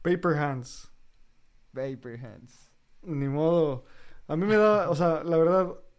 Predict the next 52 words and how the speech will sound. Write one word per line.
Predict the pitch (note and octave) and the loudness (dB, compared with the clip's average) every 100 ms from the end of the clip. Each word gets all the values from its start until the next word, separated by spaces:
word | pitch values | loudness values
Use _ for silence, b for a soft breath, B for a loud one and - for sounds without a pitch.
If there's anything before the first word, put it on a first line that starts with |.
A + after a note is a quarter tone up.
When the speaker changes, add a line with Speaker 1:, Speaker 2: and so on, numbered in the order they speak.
| _ _ | _ _
Speaker 1:
me | - D#3 | -6 -2
da | |
un | E3+ | -2
poco | F3 E3 | -2 -2
de | E3 | 0
lástima | D#3+ D#3+ E3 | 0 -2 -6
que | D3 | -6
no | D3+ | -8
tengas | C3+ D#3 C#3+ | -8 -8 -8
un | D3 B2+ | -8 -6
Pudgy | D3+ C#3+ | -6 -6
Penguins, | C#3 D3+ C#3+ D#3 D#3 | -8 -8 -6 -6 -8
pero | C#3+ C#3 C3 - - - - - | -8 -8 -10 -12 -20 -20 -20 -12
me | C#3+ | -6
da | C#3 D3 D3 | -2 -2 -2
un | C3+ | -4
poco | D#3 D3 | -4 -4
de | C3+ | -2
risa | C#3+ E3 | -2 -2
que | E3+ | -4
siempre | - F3 E3+ E3 | -4 -4 -2 -2
que | E3 | -2
lo, | D3+ D#3+ D#3+ | 0 0 -2
siempre | C#3 F#3+ G3+ | -2 0 -2
que, | F3 E3 D3+ B2+ B B B | 0 -2 -2 -4 B B B
que | - | -4
sale | C#3+ D#3+ F3+ | 0 2 2
una | F#3+ | 2
de | F3+ | 0
estas | F3 F3+ F#3 | 0 0 0
noticias, | E3 D3+ E3+ D#3 F#3 G#3 - b b b - | 0 -2 -2 0 0 -2 -8 b b b -20
siento | - E3+ E3+ F#3 | -8 -4 -4 0
que | E3 D#3 - _ | 0 0 -4 _
sonríes | - D3 D3 E3 F3 | -6 -4 0 0 0
porque | E3 D#3+ C#3+ | 0 -6 -2
eres | D#3+ D3 | -2 0
una | D#3 | -4
persona, | D3+ C#3+ C#3+ D3 D3+ C#3+ C3 | -6 -6 -6 -4 -4 -6 -10
sí, | C3 D3 D3+ - | -8 -8 -8 -12
o | C3 | -8
sea, | C3+ | -8
que | C3 C#3 | -6 -8
sonríe | A#2+ C3+ D3+ | -6 -2 -2
mucho | D3 C#3+ C#3+ | -2 -4 -8
naturalmente, | C3+ C#3+ C#3+ C#3+ C#3 | -6 -6 -4 -4 -4
pero | D#3+ C3+ C#3 C3+ C#3 | -6 -6 -6 -8 -8
en | C#3 | -8
el | C#3+ | -8
centro | - E3 D#3 E3 | -6 -6 -2 -2
de | |
tu | D#3+ C3 | -2 -4
corazón | D#3 C#3+ C3+ D3 D3+ E3+ | -4 -4 -4 -6 -4 -8